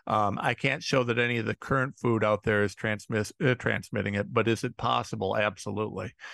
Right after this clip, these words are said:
Um, we can confirm all this. And actually, uh, I lay out in this Substack,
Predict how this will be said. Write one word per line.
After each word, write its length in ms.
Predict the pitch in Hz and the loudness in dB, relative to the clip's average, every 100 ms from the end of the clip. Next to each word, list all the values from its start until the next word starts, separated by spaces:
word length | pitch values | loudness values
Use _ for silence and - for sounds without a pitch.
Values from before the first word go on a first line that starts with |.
| - - - | -14 -12 -2
Um, 380 | 107 104 107 - - | 0 0 -2 -8 2
we 140 | 135 | 2
can 180 | 131 131 | 4 0
confirm 540 | 113 98 - 123 120 107 | 0 -2 0 2 4 4
all 180 | 101 | 2
this. 280 | 101 98 - | 2 0 0
And 180 | 120 110 | -2 0
actually, 520 | 117 113 120 110 107 - | 0 0 0 0 -2 -4
uh, 300 | 131 104 104 | 0 2 2
I 180 | 120 120 | 0 0
lay 280 | 120 123 120 | 2 2 2
out 160 | 120 | 0
in 60 | 113 | -4
this 220 | 104 - | -8 -4
Substack, 520 | 120 120 - 101 101 | -2 -2 -2 0 0